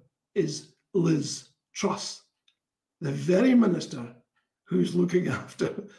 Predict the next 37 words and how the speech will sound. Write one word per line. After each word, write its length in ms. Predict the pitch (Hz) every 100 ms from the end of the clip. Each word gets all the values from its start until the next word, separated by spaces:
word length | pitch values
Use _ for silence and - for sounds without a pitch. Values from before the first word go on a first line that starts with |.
| -
the 240 | 175 175 - - -
Northern 440 | 202 196 - 277 262
Ireland 360 | - 196 -
Protocol. 680 | 202 - - - 143 - - _ _ - -
Oh 360 | 185 220 185
boy, 340 | 175 185 139 - - _ _ - - _
you 140 | - -
couldn't 300 | 196 - 180
make 200 | 214 190
it 80 |
up. 240 | - - - - - -
You 100 | 196
know, 240 | 196 - -
tonight 280 | 196 208 233
we 80 | 185
have 60 |
a 60 | 185
special 420 | - 202 185 175
guest, 380 | 180 170 - - _ _ _ _ -
uh, 380 | 226 214 180 175
and 100 | 220
about 240 | 320 359 -
a 40 |
special 340 | - 285 - 196
subject 440 | 311 320 - -
too. 320 | 330 196 131 - _ _ - _ -
We'll 140 | 196
be 100 | 196
talking 400 | - 190 165 147
claim 260 | - 180 156
of 140 | 131
right, 380 | 180 254 294 - - -
Treaty 280 | 160 -
of 120 | 135 139
Union, 560 | 202 233 214 202 202 - _
Scottish 400 | - 185 175 143
Constitution, 880 | 175 151 - 196 277 - 247 196